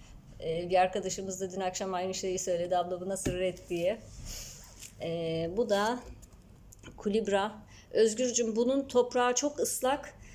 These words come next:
Ee, toprağını tamamen arındırıp öyle göndermeyi düşünüyorum sana. O şekilde paketleyeceğim. Zaten yarın göndereceğim.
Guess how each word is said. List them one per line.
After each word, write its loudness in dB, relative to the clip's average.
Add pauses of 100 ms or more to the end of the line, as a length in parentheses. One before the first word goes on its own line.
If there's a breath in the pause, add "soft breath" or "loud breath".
(120)
Ee, 4
toprağını 2
tamamen 2
arındırıp 2
öyle 6
göndermeyi 2
düşünüyorum 0
sana. -2
O -2
şekilde -2
paketleyeceğim. -2
Zaten 0
yarın 2
göndereceğim. 0